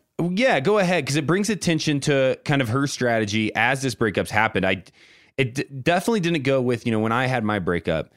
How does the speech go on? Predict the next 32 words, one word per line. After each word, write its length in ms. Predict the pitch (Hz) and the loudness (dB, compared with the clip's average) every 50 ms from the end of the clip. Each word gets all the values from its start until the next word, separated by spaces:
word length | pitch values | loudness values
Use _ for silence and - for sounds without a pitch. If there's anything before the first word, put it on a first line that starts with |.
| _ _ _ _ | _ _ _ _
the 80 | - 113 | -2 -2
strategy 360 | - - 156 151 151 147 139 143 | 0 2 0 0 0 0 0 0
was, 160 | 143 127 117 - | -2 -2 -2 -4
"I'm 100 | 123 135 | -2 -2
gonna 100 | 147 143 | -2 -2
stay 180 | - - 135 - | -2 -2 -4 -4
quiet. 340 | - - - 67 - - - _ _ _ _ - | -2 -2 -4 -4 -4 -6 -14 _ _ _ _ -2
We're 100 | 123 127 | 0 2
both 220 | 135 190 190 - | 2 2 2 2
gonna 120 | - 104 | 0 -4
stay 180 | 87 - 87 73 | -2 -2 -4 -6
quiet," 300 | 71 - - 50 - - _ _ _ | -4 -6 -8 -8 -8 -16 _ _ _
right? 340 | - 98 98 113 151 - - _ _ | 2 2 4 2 2 0 -4 _ _
Um, 600 | 110 110 107 101 98 98 95 92 92 92 95 95 - _ _ _ _ _ _ _ | 0 0 2 2 0 0 0 0 -2 -2 -4 -6 -10 _ _ _ _ _ _ _
you 80 | _ 127 | _ 0
know, 80 | 113 113 | 0 0
she 140 | - - | 0 0
moved 180 | 147 151 151 139 | 0 0 2 2
on 140 | 143 139 135 | 0 0 0
fast, 460 | 127 - 139 156 147 - - - - _ _ _ | 0 0 0 0 -2 -4 -10 -14 -18 _ _ _
um, 380 | - 110 107 107 104 95 95 - - | -2 0 0 2 0 -2 -4 -4 -2
or 180 | 107 107 - - _ | -4 -4 -4 -6 _
fast, 380 | - 123 101 80 76 78 - | -2 0 0 0 -2 -4 -2
I 80 | 95 98 | -2 0
guess. 180 | 98 95 - - - | 0 -2 -2 -4 -8
She 160 | - 131 156 | -4 -2 0
moved 140 | 170 170 160 | 2 2 2
on 120 | 147 131 110 | 2 0 0
faster 320 | - 139 127 120 - - 117 | 0 0 0 0 -2 -2 -4
than 60 | 101 | -4
I 200 | - 98 120 123 | -2 0 0 0
did. 280 | 107 92 82 87 120 | 0 0 -2 -2 -6